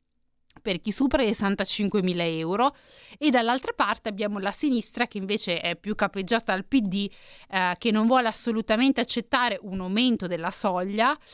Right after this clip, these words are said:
attualmente prevista. Perché? Perché qui dicono, per esempio, si sottostimano alcune valutazioni sulla flat tax per gli autonomi, con gli scivoli si rischia di ampliare gli importi e questo provocherà squilibri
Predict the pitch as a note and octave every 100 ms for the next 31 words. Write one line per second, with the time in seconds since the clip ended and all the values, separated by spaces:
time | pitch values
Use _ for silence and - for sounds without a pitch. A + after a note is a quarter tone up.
0 | - - G#3+ - C4 A3+ G3 G#3+ F#3 G3
1 | F#3+ F3 - - G3+ G3 B3+ C4 - F#3+
2 | D#3+ E3+ - A3+ A3+ B3+ C4 G#3+ F#3 F#3+
3 | F#3 F3+ F#3+ G3+ F3 F3 - F#3 F3 -
4 | _ - _ G#3 G#3+ B3 C4 - D4+ A#3+
5 | G#3 - B3 A#3 G#3 A3 D4 C#4+ - D#4+
6 | D4 A3+ G#3+ B3+ B3+ - A#3+ - - A3
7 | G3+ F#3+ F#3+ F3 F3 F#3 F#3+ G3+ A#3 A3
8 | A#3 - - C#4+ G#3 G3+ A3 A3+ A3 G3
9 | F3+ F#3 G3+ G#3+ G3 G3+ B3 C4 C#4 C#4+
10 | - C#4+ C4+ - A3 G#3+ F#3+ - A#3 -
11 | - A3+ G3 F#3 G3+ B3+